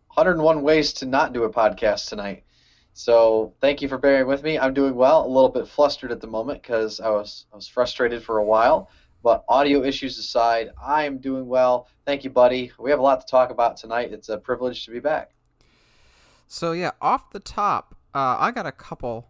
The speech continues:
Speaker 2: things that I've been watching. Um, some good and some not so good, but not as bad as I was expecting them to be. Uh, first of all, Heather and I, I,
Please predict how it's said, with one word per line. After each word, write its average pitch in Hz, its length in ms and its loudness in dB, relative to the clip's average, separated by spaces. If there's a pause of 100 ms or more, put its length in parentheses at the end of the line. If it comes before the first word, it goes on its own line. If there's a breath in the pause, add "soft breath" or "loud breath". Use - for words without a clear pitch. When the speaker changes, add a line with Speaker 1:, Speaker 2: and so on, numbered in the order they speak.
(140)
Speaker 2:
things 123 360 -10
that 127 100 -10
I've 123 220 -6
been 113 180 -12
watching. 110 600 -8 (360)
Um, 110 460 -6 (760)
some 330 520 -6
good 320 420 -4 (640)
and 160 380 -14
some 262 260 -8
not 285 220 -8
so 233 140 -12 (100)
good, 143 320 -8
but 139 120 -10
not 190 240 -4
as 214 120 -10
bad 165 360 -6
as 151 120 -8
I 135 100 -2
was 127 100 -6
expecting - 1120 -10
them 107 300 -10
to 120 220 -10
be. 110 420 -10 (920 soft breath)
Uh, 123 300 -2 (180)
first - 420 -8
of 151 80 -12
all, 185 320 -6 (220)
Heather 202 260 -4
and 190 80 -6
I, 190 320 -4 (440)
I, 170 120 -6